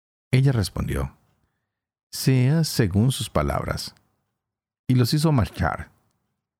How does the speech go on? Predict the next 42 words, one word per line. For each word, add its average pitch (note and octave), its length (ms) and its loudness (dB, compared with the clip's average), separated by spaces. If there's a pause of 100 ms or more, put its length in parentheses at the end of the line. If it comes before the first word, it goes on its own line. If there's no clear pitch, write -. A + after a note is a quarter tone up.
(160)
Ellos D2+ 460 -2
se - 160 -2
fueron, D#3 400 2 (580)
y B2+ 160 2
ella D3 240 2
ató C#3 220 0
el C#3+ 100 0
cordón G#2+ 300 2
escarlata F#2 640 0
a C#2+ 40 -2
la C#2+ 120 -4
ventana. C#2 520 -4 (840)
Marcharon A#2+ 540 2
ellos A2+ 480 0
y D#2+ 340 0
se - 180 -4
metieron D#2+ 460 0
en C#2 80 -2
el C2 100 -6
monte. - 480 -6 (880)
Se B2 140 -2
quedaron B2 240 2
allí G#2+ 180 2
tres A#2+ 320 0
días A#2 380 0
hasta F2+ 320 -2
que E2 100 -4
regresaron D2 460 -2
los F2 100 0
perseguidores. F2 640 -2 (1040)
Estos B2+ 400 2
los C3+ 260 0
habían F#2 300 2
buscado F2 460 0
por - 160 -2
todo D#2+ 200 0
el F2 100 -2
camino, D2+ 540 -2
pero E2+ 240 0
no B1 200 -4
los E2 160 -2
encontraron. F2+ 580 -2